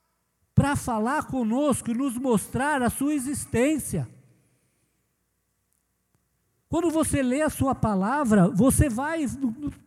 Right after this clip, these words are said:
diante de Deus e fala: "Senhor, o que é que o Senhor está querendo dizer com isso?"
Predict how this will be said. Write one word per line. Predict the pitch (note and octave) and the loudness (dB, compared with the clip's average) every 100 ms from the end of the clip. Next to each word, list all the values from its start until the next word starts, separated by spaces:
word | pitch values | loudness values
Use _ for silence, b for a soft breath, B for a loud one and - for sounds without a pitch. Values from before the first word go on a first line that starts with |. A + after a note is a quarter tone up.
| - | -16
diante | A3+ D4+ C#4+ | -6 -6 -4
de | C4+ | -6
Deus | A#3 D4 D4+ | -2 -2 -2
e | B3+ | -2
fala: | C#4+ C#4 | -2 -2
"Senhor, | C#4+ D4 E4 C4 - B B | 2 2 4 2 0 B B
o | - B3+ | -10 -8
que | - D#4+ | -4 -2
é | D4 F4 | -2 -2
que | F4+ | -4
o | |
Senhor | D#4+ F4+ | 0 0
está | E4 E4+ | -2 -6
querendo | E4 F4 E4+ E4 | -8 -8 -6 -4
dizer | D#4 C4 D#4+ | -4 -4 -4
com | D4+ D#4+ | -2 -2
isso?" | E4 C#4 - D#3+ | 0 -2 -4 -6